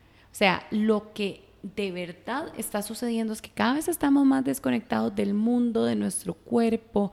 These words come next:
de lo que amamos hacer. Entonces, hay que ponerle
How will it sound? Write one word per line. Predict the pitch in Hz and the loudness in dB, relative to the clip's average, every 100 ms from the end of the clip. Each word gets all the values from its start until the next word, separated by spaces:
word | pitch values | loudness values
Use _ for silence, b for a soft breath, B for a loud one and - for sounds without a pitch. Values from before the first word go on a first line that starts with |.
| B B B | B B B
de | 226 | 2
lo | 220 208 | 2 2
que | 196 | -2
amamos | 170 180 180 214 240 247 | -2 0 0 0 0 0
hacer. | 226 202 196 190 B B B | -2 -2 -2 -4 B B B
Entonces, | 226 226 240 240 294 294 - - | -4 -2 -4 -4 -4 -8 -12 -10
hay | 214 226 | -8 -8
que | 311 | -6
ponerle | 339 302 294 302 | -2 -2 0 -4